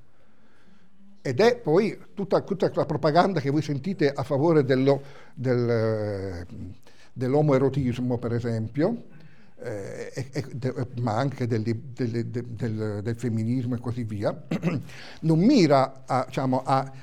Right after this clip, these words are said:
esaltare le differenze, ma al contrario a confonderle completamente. Per cui lo, lo sfondo sarebbe un, un pansessualismo, come dicono loro.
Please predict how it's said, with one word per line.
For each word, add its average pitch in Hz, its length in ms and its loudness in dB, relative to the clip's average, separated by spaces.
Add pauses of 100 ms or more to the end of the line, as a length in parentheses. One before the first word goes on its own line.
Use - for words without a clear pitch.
(340)
esaltare 156 960 8
le 143 180 4
differenze, 135 680 0
ma 143 100 0
al 147 60 2
contrario 151 540 6
a 170 120 0
confonderle 131 600 0
completamente. 120 680 -8 (460)
Per 285 120 6
cui 151 380 2
lo, 185 180 0
lo 190 160 4
sfondo 143 420 2
sarebbe 147 280 0
un, 151 180 0
un 165 340 0 (180)
pansessualismo, 147 1400 2
come 127 200 -4
dicono 117 340 -6
loro. 85 320 -14